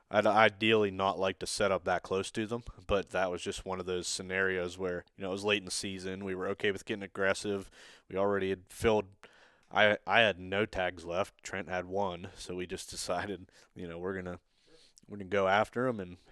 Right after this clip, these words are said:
there's actually two long beards roosted there, and we, what we tried to do was get in between 'em, and that's what we did, so, uh, we didn't even take a call with us. We took a gun and our seats to sit on. Like, we knew that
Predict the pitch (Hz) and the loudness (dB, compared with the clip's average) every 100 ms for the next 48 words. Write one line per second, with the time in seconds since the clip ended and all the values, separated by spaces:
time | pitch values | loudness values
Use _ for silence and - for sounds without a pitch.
0 | - 107 104 113 - 78 - 139 98 90 | -14 -4 4 4 4 -10 -2 0 0 -2
1 | 90 90 87 95 90 - 85 90 90 92 | -6 -8 -8 -8 -8 -8 -8 -2 -2 -2
2 | 90 87 - - - - 104 87 113 110 | -6 -6 -10 -20 -18 -4 -2 0 4 4
3 | 92 92 87 - 92 85 - 107 110 87 | 4 -6 -6 -6 -6 -8 -10 -6 -6 -6
4 | 90 85 82 80 85 - 90 78 98 92 | -8 -10 -14 -12 -10 -8 -10 -6 -2 -2
5 | 85 - 87 82 - - - - _ 95 | -2 -6 -6 -6 -16 -20 -20 -20 _ -4
6 | 87 82 - _ _ _ _ _ _ - | -2 -2 -6 _ _ _ _ _ _ 2
7 | 117 123 113 107 98 107 107 95 - 101 | 4 4 2 -4 -4 0 0 0 0 4
8 | 98 76 - 80 - 107 92 - 98 - | 4 2 -8 -10 -12 -12 -6 -2 -2 -2
9 | _ - _ _ _ _ _ _ _ _ | _ -20 _ _ _ _ _ _ _ _
10 | _ _ _ - 104 107 107 131 151 - | _ _ _ -2 0 2 2 2 0 -12
11 | _ 107 104 104 98 98 - _ _ - | _ -4 0 0 -2 -6 -14 _ _ -4
12 | 104 90 - 113 95 - 92 - 95 78 | -2 0 0 -2 -6 -10 -8 -6 -6 -6
13 | 85 - 98 90 98 104 101 107 98 95 | -14 -16 -14 -12 -6 -4 0 0 0 -4